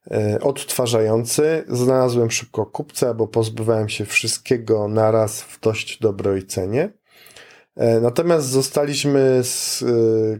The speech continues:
kilkudziestoma w zasadzie płytami właśnie D V D, Blu-ray, C D i tak dalej, gdzie tego już nie było gdzie odtwarzać. E, muszę przyznać, że zostawiliśmy sobie takie najważniejsze pozycje, szczególnie jeżeli chodzi o C D.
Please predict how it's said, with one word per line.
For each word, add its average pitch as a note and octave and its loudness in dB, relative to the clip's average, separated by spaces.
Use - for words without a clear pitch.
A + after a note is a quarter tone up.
kilkudziestoma B2 -2
w G#2 -6
zasadzie G#2+ 0
płytami A#2+ 0
właśnie A2 -2
D G#2 -8
V A#2+ -2
D, D3+ 0
Blu-ray, B2+ 2
C A2+ -2
D A2 -6
i G2+ -2
tak G2 -6
dalej, F#2 -2
gdzie G#2 -8
tego G2+ -6
już G2 -6
nie G2 -8
było G2 -6
gdzie F2+ -10
odtwarzać. - -12
E, G#2+ 0
muszę C#3 0
przyznać, C#3+ -2
że C3 0
zostawiliśmy B2+ 0
sobie A#2 0
takie G#2+ 0
najważniejsze G#2+ 2
pozycje, G2+ 0
szczególnie A2 0
jeżeli G#2+ 0
chodzi G#2 -4
o G#2 2
C - -4
D. F#2+ -6